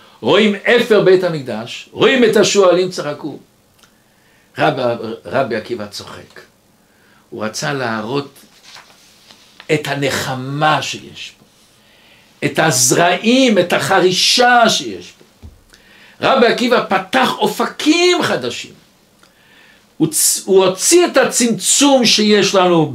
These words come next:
בנפש, לראות את הנחמה. עכשיו נוכל להבין,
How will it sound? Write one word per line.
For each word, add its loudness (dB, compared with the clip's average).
בנפש, -4
לראות 4
את 4
הנחמה. -4
עכשיו 0
נוכל -4
להבין, -6